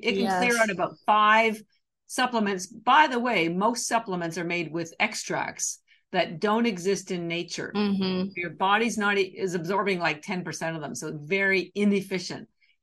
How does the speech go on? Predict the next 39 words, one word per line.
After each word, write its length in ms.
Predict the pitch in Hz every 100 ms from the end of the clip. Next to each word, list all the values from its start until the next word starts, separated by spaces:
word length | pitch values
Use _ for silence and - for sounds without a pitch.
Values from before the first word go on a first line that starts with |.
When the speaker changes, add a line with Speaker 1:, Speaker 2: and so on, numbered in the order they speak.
| _ -
Speaker 2:
Yes. 80 | 208
Speaker 1:
Algae 400 | 240 214 233 214
is 260 | 190 - - -
food. 340 | 269 190 143
Remember 220 | 147 165
I 80 | 175
showed 260 | 180 190 175
you 80 | 170
the 100 | 170
farms. 800 | 165 - 196 202 147 - - -
Speaker 2:
Yes. 340 | 190 180 175 175 -
Speaker 1:
So, 180 | 214 202 - -
and 200 | 180 - _
it's 260 | 208 233 -
from 180 | 247
nature. 580 | 233 226 226 233 226 - -
We're 280 | 160 208
from 220 | 233 247 220
nature. 600 | 208 208 214 208 208 214 _ _ _ _ -
So 160 | - 214
your 180 | 208
body 320 | 185 208 214 220
can 200 | 220 202
absorb 440 | 170 196 196 170
all 460 | - - 208 226 240
of 80 | 220
the 80 | 220
nutrition. 520 | 208 254 233 185 143
So 300 | 180 165 165
this 260 | 196 214 - _ _ _ -
clears 340 | 254 269 214
out 320 | 226 220 175 - -
a 60 |
lot 240 | 175 180 190
of 80 | 170
your 120 | 165
supplements. 640 | - 233 233 160 147 180 - _ _ _ -
And 280 | 196 190 185
chlorella, 800 | - 196 196 269 349 165 175